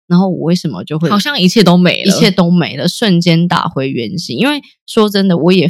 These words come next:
Speaker 1: 放不下我爸，就算他后面已经过了开刀最危险的时期，我其实真的也放不下他。
Speaker 2: 就如果回来台湾照顾他之后，也没办法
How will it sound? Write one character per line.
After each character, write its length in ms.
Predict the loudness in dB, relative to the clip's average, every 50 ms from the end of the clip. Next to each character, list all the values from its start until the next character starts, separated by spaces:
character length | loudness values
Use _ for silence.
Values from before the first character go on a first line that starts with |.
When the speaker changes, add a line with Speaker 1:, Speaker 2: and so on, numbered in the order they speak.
| 0
Speaker 1:
放 220 | 0 -2 -2 -2 -4
不 100 | -6 -8
下 320 | -6 -4 -4 -4 -4 -4
我 220 | -4 -6 -6 -6 -4
爸， 220 | -2 -2 -2 -2
就 160 | -2 -2 -2
算 220 | -2 -2 0 0 0
他 280 | 2 2 2 0 0 -2
后 200 | -2 -2 -2 0
面 340 | 0 0 0 0 -2 -4 -6
已 100 | -6 -6
经 380 | -4 -2 -2 -2 -2 -4 -6 -8 _
过 200 | _ -4 -2 -2
了 120 | -2 -4 -8
开 300 | -8 -6 -6 -4 -4 -4
刀 240 | -2 -2 -2 -2
最 200 | -4 -4 -4 -2
危 180 | -2 -2 -2 -4
险 220 | -4 -6 -8 -8
的 120 | -8 -8 -8
时 240 | -8 -8 -8 -10 -10
期， 380 | -10 -10 -10 -8 -8 -10 -10 _
我 180 | -4 -4 -4 -4
其 160 | -4 -4 -4
实 160 | -4 -4 -6
真 180 | -8 -6 -6 -6
的 80 | -8 -10
也 160 | -12 -12 -14 -12
放 180 | -12 -14 -14
不 100 | -14 -14
下 220 | -12 -12 -10 -12 -12 -14 _
他。 200 | -14 -14 -14 -14 -16 _ -6
Speaker 2:
就 160 | -4 -4 -4
如 100 | 0 2
果 100 | 2 2
回 140 | 4 2 2
来 100 | 0 0
台 140 | 0 0 2
湾 160 | 2 2 2
照 140 | 2 0 0
顾 100 | 2 0
他 160 | 0 0 -2
之 100 | -2 -2
后， 120 | 0 0
也 80 | -2 -2
没 120 | -4 -4
办 140 | -2 0 2
法 220 | 2 2 0 -4